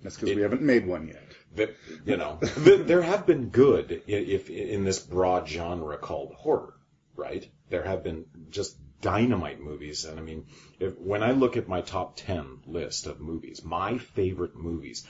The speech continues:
Speaker 2: most of them are actually out of the eighties, believe it or not, but a couple of them are actually horror movies. Because
Speaker 1: Legitimate capital H horror movies? Are you talking about, like, Ghostbusters or something like
Speaker 2: No,
Speaker 1: this?
Speaker 2: no, no, no, no, no, no, no. It's, um, uh, and one of them would be, um, The Thing.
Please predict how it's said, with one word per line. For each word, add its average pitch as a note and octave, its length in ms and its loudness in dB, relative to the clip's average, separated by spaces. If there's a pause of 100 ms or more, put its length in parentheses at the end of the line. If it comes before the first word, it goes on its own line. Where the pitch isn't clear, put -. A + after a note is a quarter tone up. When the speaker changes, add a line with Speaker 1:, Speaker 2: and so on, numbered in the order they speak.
(140)
Speaker 2:
most C3+ 380 2
of C3+ 100 -4
them C#2+ 340 -8 (100)
are E2 120 -8
actually F2 400 -2
out E2+ 120 0
of D2 60 -6
the C#2+ 120 -6
eighties, C#2+ 340 -2
believe C#2 280 -12
it C#2 60 -12
or C2+ 120 -10
not, C2 280 -16 (260)
but G#2+ 100 2
a G2+ 60 2
couple F2 340 -4
of E2 100 -4
them E2+ 200 -4
are F2 200 -4 (280)
actually F2+ 520 -4
horror C#3 280 -2
movies. - 420 -16 (580)
Because A2 280 4
Speaker 1:
Legitimate A2 280 2
capital G#2 440 2
H G#2 220 4
horror A#2 200 4
movies? A#2+ 300 4
Are G2+ 40 2
you F#2+ 60 2
talking F2+ 260 -2
about, F2 180 -2
like, F2+ 200 -2
Ghostbusters E2+ 760 0
or F2 80 0
something F2+ 320 -8
like F2+ 140 0
Speaker 2:
No, D#3+ 240 8
Speaker 1:
this? D#3 80 8
Speaker 2:
no, D#3 80 6
no, C3+ 180 6
no, G#2 140 0
no, - 20 -2
no, F2+ 100 -2
no, D2+ 200 -6
no. - 380 -8 (100)
It's, G2 160 -8 (100)
um, G2 380 -2
uh, G2+ 60 -10
and F#2+ 420 -6
one A#2 260 4
of G#2 100 4
them F#2 220 0
would F2 200 0
be, F2 460 -4
um, E2 320 -6
The F#2 100 -4
Thing. A#2+ 200 0